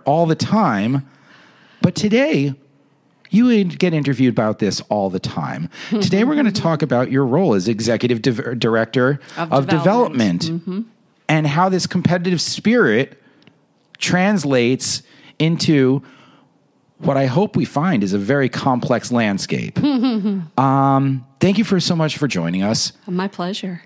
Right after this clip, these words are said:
Speaker 1: Development. It's a big word, but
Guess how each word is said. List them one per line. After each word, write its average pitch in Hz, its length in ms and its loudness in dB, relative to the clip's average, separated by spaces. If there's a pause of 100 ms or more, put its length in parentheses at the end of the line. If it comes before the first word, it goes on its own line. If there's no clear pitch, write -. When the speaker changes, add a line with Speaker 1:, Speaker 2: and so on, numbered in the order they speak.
(840)
Speaker 1:
Development. 143 760 -2 (600)
It's 170 300 0
a 202 100 4
big 233 380 0
word, 170 960 2
but 185 200 0